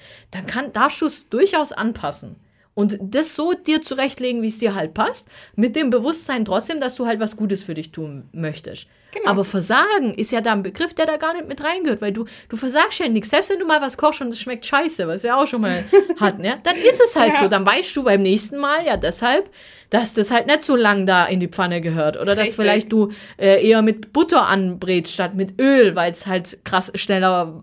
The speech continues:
Speaker 1: heiß wird oder
Speaker 2: Ja.
Speaker 1: was auch immer. Aber das Leben ist ja ein Lernprozess. So ist ja auch bei der Arbeit. Man kriegt manchmal Aufgaben, die kann man nicht zum Beispiel, aber man sagt ja dann nicht, „Oh, sorry, ich kann das nicht.“ Sondern auch da fuchst man sich ja rein und so entwickelt man sich ja weiter.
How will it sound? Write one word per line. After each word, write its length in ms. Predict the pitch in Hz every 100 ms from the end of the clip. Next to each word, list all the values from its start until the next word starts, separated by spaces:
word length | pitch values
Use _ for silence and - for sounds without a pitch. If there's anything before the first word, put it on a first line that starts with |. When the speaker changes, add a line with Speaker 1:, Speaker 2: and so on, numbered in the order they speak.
| 185
Speaker 1:
heiß 280 | 269 339
wird 100 | 220
oder 140 | - 294
Speaker 2:
Ja. 80 | 196
Speaker 1:
was 100 | 403
auch 140 | 320
immer. 320 | 359 359 - - - -
Aber 100 | 208
das 160 | 214
Leben 300 | 220 285 285
ist 200 | 240 320
ja 100 | 311
ein 60 | 202
Lernprozess. 500 | 175 165 170 170 165
So 40 |
ist 140 | 185 208
ja 80 |
auch 100 | 185
bei 80 | 190
der 140 | 170 98
Arbeit. 340 | 262 220 -
Man 120 | 165
kriegt 200 | 165 208
manchmal 280 | 170 160 147
Aufgaben, 520 | 156 180 - 240 302 415 _ _ _ -
die 60 | -
kann 260 | 180 165
man 160 | 180 240
nicht 300 | 311 392 - -
zum 180 | 277
Beispiel, 380 | 277 302 311 359 403 - _ -
aber 180 | 202 240
man 160 | 233 220
sagt 220 | 220 226
ja 80 | 208
dann 100 | 196
nicht, 220 | 196 -
„Oh, 140 | 190
sorry, 300 | 185 180 165
ich 140 | - -
kann 220 | 170 160
das 160 | 160 160
nicht.“ 280 | 147 - _ _ _
Sondern 380 | - 190 185 - 113 -
auch 160 | 165 -
da 280 | 208 320 320
fuchst 300 | 190 - -
man 120 | 160
sich 180 | 156 165
ja 80 |
rein 200 | 135 254
und 80 | 220
so 80 | 196
entwickelt 420 | 208 214 226 202
man 160 | 165 165
sich 140 | 160
ja 100 | 202
weiter. 420 | 254 392 - 147